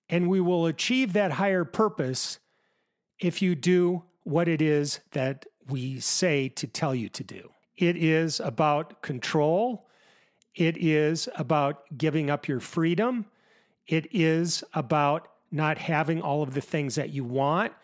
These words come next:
It is about someone else, like the government, telling you exactly what to do. It is about,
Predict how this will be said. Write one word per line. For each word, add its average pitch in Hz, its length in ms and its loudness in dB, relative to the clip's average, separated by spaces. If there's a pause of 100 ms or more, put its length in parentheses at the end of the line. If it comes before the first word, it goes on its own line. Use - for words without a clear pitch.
(420)
It 147 160 -2
is 165 440 0 (100)
about 139 500 0 (100)
someone 202 480 0
else, 156 480 0 (180)
like 123 260 -4
the 190 80 0
government, 147 560 0 (380)
telling 156 340 0
you 143 200 0
exactly 147 840 0 (100)
what 147 300 -2
to 185 100 -2
do. 131 420 0 (420)
It 151 260 -4
is 180 440 0 (160)
about, 143 500 0